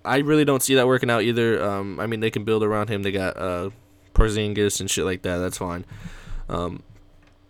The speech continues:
regardless, I, in my opinion, I think LeBron's leaving. LeBron's either gonna go join the fucking Spurs,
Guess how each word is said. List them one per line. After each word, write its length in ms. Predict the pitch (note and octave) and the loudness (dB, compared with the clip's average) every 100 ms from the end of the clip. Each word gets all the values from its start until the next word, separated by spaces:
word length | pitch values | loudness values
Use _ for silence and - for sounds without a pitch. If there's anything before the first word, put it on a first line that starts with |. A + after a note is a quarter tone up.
| - | -6
regardless, 600 | B2+ C3 A2 D3+ B2+ A2 | 0 4 8 10 10 6
I, 160 | D#2 F2+ | 0 0
in 80 | A2+ | 2
my 180 | A2 A#2 | 4 6
opinion, 340 | - A2 G#2 | 6 6 6
I 60 | G2 | 0
think 180 | A2 | -2
LeBron's 400 | F#2 F2+ F2+ - | -4 0 0 0
leaving. 300 | E2+ B1+ G2 - | -2 -8 -10 -6
LeBron's 420 | A#2 B2+ C#3 B2 | 0 6 6 6
either 160 | C3 B2 | 2 2
gonna 180 | A#2+ A#2 | 2 4
go 220 | B2 A#2 | 6 4
join 500 | A2+ A#2 A2 G2+ G#2+ B2+ | 4 2 2 0 -4 -4
the 220 | B2 G#2+ | 0 0
fucking 520 | - B2+ B2 A2+ G#2+ | 2 2 2 -2 -2
Spurs, 600 | - C#3 A#2+ G#2+ B2+ - | 2 6 8 6 2 -4